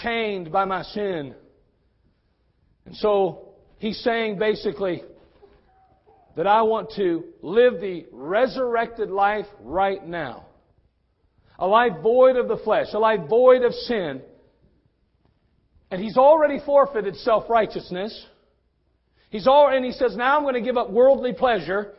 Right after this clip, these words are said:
in an attempt to experience that life without the flesh." See, the word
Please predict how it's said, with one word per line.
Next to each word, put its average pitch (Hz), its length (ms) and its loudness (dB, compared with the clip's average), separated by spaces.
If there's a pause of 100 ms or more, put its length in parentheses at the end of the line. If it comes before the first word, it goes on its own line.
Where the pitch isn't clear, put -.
(320)
in 240 80 -4
an 269 100 -2
attempt 240 440 -2
to 208 80 -2
experience 262 840 -2
that 180 220 -4
life 185 360 -2 (1600)
without 170 420 -4
the 165 100 -12
flesh." 127 320 -8 (1900)
See, 220 120 -6
the 226 80 2
word 262 400 2